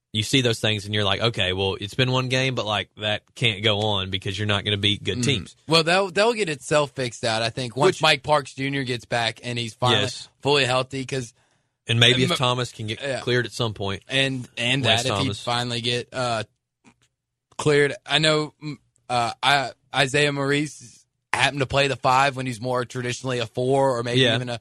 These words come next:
Speaker 1: But he will,
Speaker 2: maybe
Speaker 1: he
Speaker 2: in
Speaker 1: will
Speaker 2: a
Speaker 1: get
Speaker 2: stretch
Speaker 1: after on the
Speaker 2: three.
Speaker 1: boards, so that's why, I mean, I've liked him so far.
Speaker 2: Yeah.
Speaker 1: Um, but yeah, I mean, you just, you're gonna, you're gonna have to get on the boards better. Um, and so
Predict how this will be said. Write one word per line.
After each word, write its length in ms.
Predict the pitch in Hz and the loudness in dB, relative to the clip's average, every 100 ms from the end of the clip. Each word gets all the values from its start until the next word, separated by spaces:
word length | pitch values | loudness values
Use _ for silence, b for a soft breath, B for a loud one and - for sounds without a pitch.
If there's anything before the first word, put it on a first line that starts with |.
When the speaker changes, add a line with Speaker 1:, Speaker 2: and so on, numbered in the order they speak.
| - | 0
Speaker 1:
But 100 | 143 | 2
he 80 | 202 | 4
will, 160 | 196 202 | 4 4
Speaker 2:
maybe 140 | 147 | 4
Speaker 1:
he 40 | 170 | 2
Speaker 2:
in 60 | |
Speaker 1:
will 100 | 190 196 | 2 2
Speaker 2:
a 20 | |
Speaker 1:
get 60 | 185 | 4
Speaker 2:
stretch 120 | 143 | 2
Speaker 1:
after 200 | 143 135 127 | 0 -2 0
on 60 | |
the 60 | 135 | 0
Speaker 2:
three. 60 | 113 | 0
Speaker 1:
boards, 400 | 104 110 - - | -2 -2 -6 -2
so 80 | |
that's 200 | 117 117 | -2 0
why, 280 | 120 113 107 - | 2 2 2 0
I 120 | 110 | -4
mean, 180 | 104 104 | -2 -2
I've 140 | 104 | 0
liked 200 | 120 113 | 0 -2
him 140 | 120 107 | -4 -6
so 180 | - 104 | -4 -4
far. 360 | - 107 98 110 | 0 0 2 2
Speaker 2:
Yeah. 200 | 92 90 _ - | 0 -6 _ -2
Speaker 1:
Um, 460 | 107 98 92 90 - _ _ _ _ _ _ - | 0 0 -2 -6 -12 _ _ _ _ _ _ 0
but 160 | 113 | 2
yeah, 240 | 110 113 92 | 4 2 2
I 40 | 95 | -2
mean, 320 | 101 98 92 _ _ _ _ _ _ _ _ _ - | -2 -2 -6 _ _ _ _ _ _ _ _ _ 2
you 100 | 123 | 2
just, 200 | 123 120 | 2 0
you're 160 | 117 | 2
gonna, 140 | 123 101 | 2 2
you're 160 | 117 | 0
gonna 120 | 117 110 | 0 -2
have 80 | |
to 80 | - | -2
get 80 | 110 | -2
on 60 | 101 | -2
the 60 | |
boards 280 | 95 98 95 | -2 -4 -4
better. 320 | 98 90 104 - - | -6 -8 -10 -10 -2
Um, 480 | 104 98 92 92 107 - _ - | 0 0 -2 -8 -16 -20 _ -10
and 140 | 104 | -6
so 360 | - 101 95 | 0 0 0